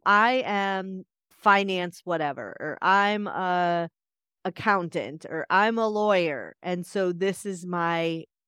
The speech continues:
this is what I have to do. I have to be a lawyer." And that's not always the case. And sometimes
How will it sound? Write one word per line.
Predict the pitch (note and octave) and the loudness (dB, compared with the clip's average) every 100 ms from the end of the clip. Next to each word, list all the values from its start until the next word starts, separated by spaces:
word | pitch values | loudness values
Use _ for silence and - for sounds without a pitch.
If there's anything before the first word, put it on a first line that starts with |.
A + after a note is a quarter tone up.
| - | -6
this | F#3 A3 | -4 -6
is | F#3 | -6
what | F3+ | 0
I | E3+ | 0
have | E3+ E3 | 2 0
to | - E3 | -4 -2
do. | F3+ D#3 | 0 0
I | C#3+ | -2
have | D#3+ D#3+ - | -2 -2 -4
to | F3 E3 _ _ _ _ | -12 -14 _ _ _ _
be | E3+ E3+ | -4 -2
a | |
lawyer." | D#3+ F3 D3+ G#2 - - _ _ _ _ - | 0 2 0 -2 -12 -20 _ _ _ _ -2
And | G#3 G#3+ G3+ - - | 2 2 0 -6 2
that's | A3+ A3+ | 2 2
not | D#4 E4+ | -2 -2
always | A#3+ A#3 G#3+ G3+ F#3 - | -2 -2 0 0 -2 -8
the | D#3 | -14
case. | - F#3 - - - | -6 -6 -6 -10 -14
And | F3+ F3 | -12 -10
sometimes | - G#3 F#3 G3+ F#3+ F#3 F3+ - - | -8 -8 -6 -4 -4 -6 -8 -12 -16